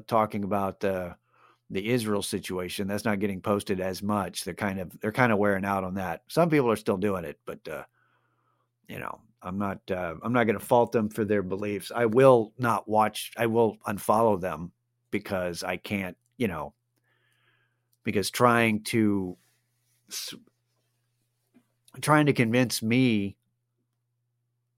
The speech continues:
doesn't make any sense. I've got no power.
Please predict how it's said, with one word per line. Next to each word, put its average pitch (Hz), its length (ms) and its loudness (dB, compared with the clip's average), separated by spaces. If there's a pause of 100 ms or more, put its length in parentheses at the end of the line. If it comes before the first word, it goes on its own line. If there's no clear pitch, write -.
(120)
doesn't 117 260 2
make 110 180 0
any 101 120 0
sense. 113 640 2
I've 110 200 4
got 107 180 4
no 104 160 -2
power. 90 500 2